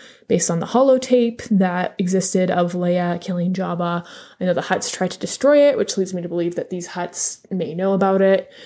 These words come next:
I'm not sure why exactly they would bring it up, but maybe they would in kind of like a, "You don't deserve to be here. You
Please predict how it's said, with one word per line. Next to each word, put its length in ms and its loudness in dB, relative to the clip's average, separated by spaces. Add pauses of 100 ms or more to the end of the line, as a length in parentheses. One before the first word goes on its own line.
(180)
I'm 80 4
not 180 2
sure 220 0
why 220 0
exactly 440 -2
they 120 -2
would 200 -4 (680)
bring 360 2
it 80 2
up, 220 4
but 140 0
maybe 240 0
they 160 -2
would 680 2
in 120 -2
kind 220 -6
of 120 -6
like 220 0
a, 280 -4 (500)
"You 120 0
don't 160 -4
deserve 320 0
to 80 -2
be 140 -2
here. 140 2
You 180 -4